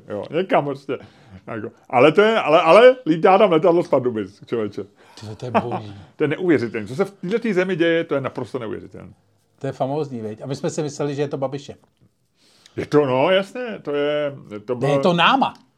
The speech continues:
Speaker 1: Ne, teď za to může Fiala.
Speaker 2: To je pravda. Já jsem myslel, že Fiala může jenom za drahotu.
Speaker 1: To za to taky.
Speaker 2: Tak to je, ta se jmenuje po něm.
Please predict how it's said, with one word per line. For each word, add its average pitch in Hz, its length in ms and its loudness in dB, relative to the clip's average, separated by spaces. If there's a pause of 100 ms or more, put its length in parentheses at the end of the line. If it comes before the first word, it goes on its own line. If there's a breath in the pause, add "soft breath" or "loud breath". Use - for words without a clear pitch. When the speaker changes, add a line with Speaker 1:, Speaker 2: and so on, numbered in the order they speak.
(1040)
Speaker 1:
Ne, 214 420 8
teď 185 140 4
za 185 80 6
to 202 80 4
může 185 180 6
Fiala. 254 440 2 (1000 loud breath)
Speaker 2:
To 247 80 6
je 226 40 6
pravda. 165 320 6 (240 loud breath)
Já 175 160 -4
jsem 185 120 -2
myslel, 175 220 0
že 165 60 -2
Fiala 170 240 4
může 170 180 -4
jenom 175 140 -4
za 180 140 0
drahotu. 175 360 -4 (920 soft breath)
Speaker 1:
To 113 100 0
za 131 140 -2
to 214 80 -12
taky. 190 320 -8 (1200)
Speaker 2:
Tak - 160 0
to - 140 -6
je, 127 140 -2
ta 123 140 -6
se - 120 -8
jmenuje 143 180 -2
po 175 140 -6
něm. 143 180 -10